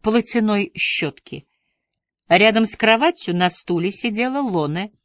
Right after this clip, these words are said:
Борфельд. Она была на последней стадии беременности, когда и тело, и звучание его, казалось, готовы взорваться. "Я тут подрабатываю врачом", — объяснил Каспер, "и взял дополнительное дежурство,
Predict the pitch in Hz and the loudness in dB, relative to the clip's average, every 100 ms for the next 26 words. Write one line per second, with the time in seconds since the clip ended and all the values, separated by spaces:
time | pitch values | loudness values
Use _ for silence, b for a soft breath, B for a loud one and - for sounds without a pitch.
0 | - 151 143 139 147 143 - - _ _ | -8 -2 -2 -2 -6 -8 -10 -20 _ _
1 | _ _ _ _ _ _ _ _ _ 175 | _ _ _ _ _ _ _ _ _ 0
2 | 175 170 170 165 170 - 151 160 160 - | 2 4 2 2 0 0 -2 -2 -4 -4
3 | 156 156 156 156 139 135 135 - 147 143 | -4 -2 -2 -2 -2 -6 -8 -10 -8 -8
4 | 143 143 135 b b b - 151 - 180 | -4 -4 -4 b b b -8 -6 0 4
5 | 240 247 226 147 151 - 170 196 233 233 | 4 4 0 -2 -4 0 2 4 4 2
6 | 220 214 196 185 190 190 180 143 139 131 | 0 -2 -4 -2 -2 -2 -4 -6 -8 -8
7 | 135 127 127 123 123 117 117 - - 123 | -8 -10 -10 -8 -8 -8 -10 -6 -6 -8
8 | _ _ _ _ _ _ _ _ _ _ | _ _ _ _ _ _ _ _ _ _
9 | _ _ 202 254 269 285 285 277 269 269 | _ _ 2 4 4 0 2 4 4 2
10 | 254 269 277 269 208 165 151 151 156 147 | -2 -2 -2 -2 0 -2 -2 -6 -6 -8
11 | - 139 - 147 - b b b b b | -8 -8 -8 -14 -16 b b b b b
12 | 196 180 220 226 220 233 226 220 - 214 | -2 2 4 4 4 4 2 2 0 0
13 | 214 202 214 320 - 240 220 | 0 0 0 -2 -2 -4 -6